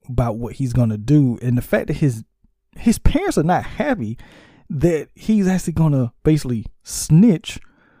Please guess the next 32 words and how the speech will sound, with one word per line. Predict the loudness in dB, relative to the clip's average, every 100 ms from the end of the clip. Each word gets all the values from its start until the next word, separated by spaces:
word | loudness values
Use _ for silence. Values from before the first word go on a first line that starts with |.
| _ _ _ _ _
on | 0 2 2
the | 0
sheriff | 0 0 2 0
who | 0
killed | 2 2 4
their | 2
son, | 4 4 4 2 -2 -8 _ _ _ -2
you | 2
know, | 4 2
to | 0
bring | 4 6 6 4
justice | 4 4 4 -2 -6
to, | -6 -8
to | -6 0 2
him | 2 0 -2
and | -6
everything. | -4 -2
It's | -4 -4
like, | -6 -8 -12 _
that's | -12 -8
kinda | -4 -6
weird. | -6 -12 0 2 4 4 2 -2 -14 -20 _ _ _ _ _ _ -10
Uh, | -8 -6 -8
but | -8 -8
yeah, | -6 -4
they, | -4 -6
they | -6 -8
actually | -6 -8 -8 -8
are | -8
not | -6 -8 -10
happy | -12 -8 -8 -8 -12
with | -12 -8 -6 -6